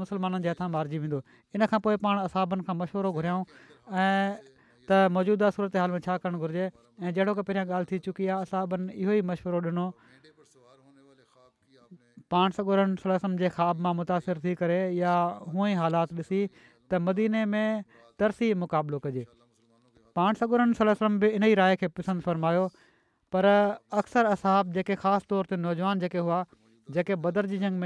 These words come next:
شامل نه ٿيا هئا، پنهنجي شهادت سان دين جي خدمت جو موقعو حاصل ڪرڻ جي لاءِ اهي بيتاب هئا. وڏي اصرار سان انهن عرض ڪيو ته شهر کان ٻاهر نڪري کليل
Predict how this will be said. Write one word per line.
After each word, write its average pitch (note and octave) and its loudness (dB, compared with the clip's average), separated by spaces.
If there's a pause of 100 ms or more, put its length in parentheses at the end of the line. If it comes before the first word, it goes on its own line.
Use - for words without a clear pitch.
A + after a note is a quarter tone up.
شامل E3 -4
نه F3+ -2
ٿيا F#3 4
هئا، D#3+ 2 (2500)
پنهنجي A#3 6 (180)
شهادت G#3 4
سان G#3+ 2
دين G#3 2
جي G#3 2
خدمت G3 0
جو G3 4 (540)
موقعو G3+ 2
حاصل F#3 0
ڪرڻ F#3 -2
جي F3+ 2
لاءِ F3+ 2
اهي F3 0
بيتاب E3 0
هئا. E3+ 0 (120)
وڏي G3+ 0
اصرار G3+ 0
سان G3+ -2
انهن F3+ -4
عرض E3 -4
ڪيو F3 0 (540)
ته F#3 -2 (120)
شهر A3 4
کان F3+ -4
ٻاهر F#3 0
نڪري F#3+ -2 (440)
کليل B3 2